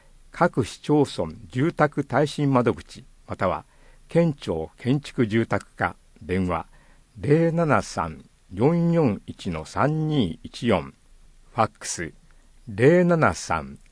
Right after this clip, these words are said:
四二八の二零三八までどうぞ。紙面には建築住宅課にリンクする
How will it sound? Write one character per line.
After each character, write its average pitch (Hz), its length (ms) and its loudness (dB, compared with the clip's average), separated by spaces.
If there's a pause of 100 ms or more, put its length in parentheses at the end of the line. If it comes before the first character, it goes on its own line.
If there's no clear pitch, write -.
(180)
四 120 220 2
二 165 480 2
八 87 320 -8
の 76 220 -8 (140)
二 160 360 0
零 113 260 2
三 131 360 0
八 - 440 -6 (340)
ま 92 100 -4
で 85 100 -6
ど 87 140 -6
う 82 40 -6
ぞ。 78 220 -12 (640)
紙 190 240 2
面 180 140 4
に 101 120 0
は 78 200 -2 (240)
建 147 260 -4
築 - 300 -4
住 131 180 0
宅 135 220 0
課 120 160 0
に 117 120 2
リ 123 140 0
ン 104 60 0
ク - 100 -16
す - 160 -12
る 80 140 -10